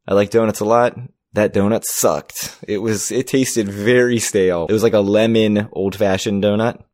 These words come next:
which was really just, like, a sour cream donut with some sort of lemon icing on top and, uh, like, a lemon Oreo. The Oreo made me think the donut had been there for, like, a week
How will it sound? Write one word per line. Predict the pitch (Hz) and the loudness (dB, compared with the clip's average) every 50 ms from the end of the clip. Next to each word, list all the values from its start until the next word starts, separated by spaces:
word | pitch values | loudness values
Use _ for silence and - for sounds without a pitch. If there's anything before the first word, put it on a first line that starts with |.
| _ _ - | _ _ -6
which | - 98 - - | -6 -6 -4 -4
was | 95 92 | -4 0
really | 101 101 98 92 | 0 2 2 2
just, | 85 92 85 - - | 0 -2 -2 -4 -4
like, | 90 87 82 - - _ _ - _ _ - | -4 -6 -6 -6 -14 _ _ -20 _ _ -8
a | 95 95 80 - - _ _ _ _ _ - | -6 -6 -6 -8 -12 _ _ _ _ _ -8
sour | - - 80 85 85 | -6 -4 -2 -2 -2
cream | - - 98 92 90 | -4 -2 -2 -2 0
donut | 80 87 85 87 87 80 - | 0 -2 -2 -2 -4 -6 -6
with | - 87 87 80 - - - _ _ _ _ _ _ _ | -6 -6 -6 -6 -8 -12 -20 _ _ _ _ _ _ _
some | - - 87 82 | -14 -10 -10 -8
sort | - 107 92 82 | -4 -2 -2 -2
of | 82 78 73 - - _ _ _ | -2 -4 -6 -12 -20 _ _ _
lemon | - 87 85 85 85 82 82 | -6 -4 -4 -4 -4 -4 -6
icing | - - 92 - 92 98 104 | -6 -8 -8 -6 -4 -4 -4
on | 98 | -2
top | 95 107 107 113 - - _ - - _ _ _ | -2 -2 -4 -6 -8 -12 _ -20 -20 _ _ _
and, | - 95 87 82 78 | -8 -6 -6 -4 -4
uh, | 82 78 76 73 73 73 80 - _ _ _ _ _ | -4 -4 -4 -6 -6 -8 -10 -12 _ _ _ _ _
like, | - 87 - | -12 -8 -6
a | 82 | -4
lemon | 80 87 90 92 87 87 - - | -4 -2 -2 -2 -2 -4 -6 -6
Oreo. | 82 82 82 90 101 113 117 117 120 120 120 120 _ _ _ _ _ _ _ - | -6 -4 -2 0 2 2 2 4 2 2 0 -4 _ _ _ _ _ _ _ -2
The | 101 107 | 0 2
Oreo | 90 113 135 147 147 131 117 110 104 104 101 95 98 98 95 - _ _ _ _ _ - | 4 6 8 8 8 8 8 6 6 6 6 4 4 0 -4 -8 _ _ _ _ _ -2
made | 104 104 101 95 80 95 | 0 0 2 0 0 -2
me | 92 | -4
think | - - 92 - | -2 -4 -4 -4
the | - 90 | -4 -4
donut | 87 90 87 85 - - | -2 -2 -4 -4 -6 -6
had | 92 87 78 | -8 -6 -6
been | 90 82 | -4 -6
there | 78 71 76 | -6 -6 -8
for, | - 80 76 | -8 -8 -8
like, | 76 76 - | -8 -8 -8
a | |
week | 76 73 71 67 - - - - | -10 -10 -10 -10 -12 -16 -20 -20